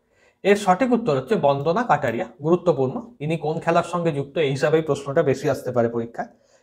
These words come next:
ইনি একটি ইতিহাস রচনা করলেন, কারণ এর আগে কোনো ভারতীয় মহিলা হকি খেলোয়াড় অলিম্পিকে হ্যাটট্রিক করেনি। এর সঙ্গে সঙ্গে ভারতীয় যে মহিলা হকি দল, তারা এবছর অলিম্পিকের সেমিফাইনালে উঠেছিল, যেটিও অত্যন্ত গুরুত্বপূর্ণ একটি ঘটনা, কারণ এর আগে কোনোদিন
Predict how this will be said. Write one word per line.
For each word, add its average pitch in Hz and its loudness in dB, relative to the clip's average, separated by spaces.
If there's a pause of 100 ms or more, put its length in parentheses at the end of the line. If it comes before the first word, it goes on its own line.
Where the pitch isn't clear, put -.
(140)
ইনি 135 0 (100)
একটি 147 -2
ইতিহাস 196 4
রচনা 131 -4
করলেন, 135 -2
কারণ 139 0 (100)
এর 147 2
আগে 156 0
কোনো 170 -4
ভারতীয় 139 2
মহিলা 151 2
হকি 151 -2
খেলোয়াড় 117 -6 (340)
অলিম্পিকে 147 2
হ্যাটট্রিক 147 0
করেনি। 117 0 (100)
এর 165 4
সঙ্গে 175 0
সঙ্গে 180 0
ভারতীয় 151 2
যে 170 4
মহিলা 143 2
হকি 143 -6
দল, 147 2 (480)
তারা 139 6 (280)
এবছর 139 0 (100)
অলিম্পিকের 135 -2 (100)
সেমিফাইনালে 147 0
উঠেছিল, 127 -4 (460)
যেটিও 139 4
অত্যন্ত 151 -2 (140)
গুরুত্বপূর্ণ 147 -2
একটি 147 0
ঘটনা, 139 2
কারণ 170 4
এর 143 4
আগে 139 4
কোনোদিন 147 -2